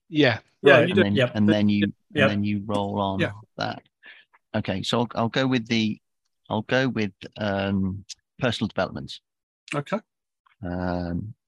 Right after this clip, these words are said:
Speaker 4: two. So plus one dexterity.
Speaker 2: Excellent.
Speaker 4: Um,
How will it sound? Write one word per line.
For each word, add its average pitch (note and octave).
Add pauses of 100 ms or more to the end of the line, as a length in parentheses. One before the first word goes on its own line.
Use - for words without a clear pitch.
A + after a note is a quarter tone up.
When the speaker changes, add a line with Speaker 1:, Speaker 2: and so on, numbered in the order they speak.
Speaker 4:
two. F#2 (720)
So G#2
plus -
one A2+
dexterity. - (300)
Speaker 2:
Excellent. G3 (1300)
Speaker 4:
Um, F2+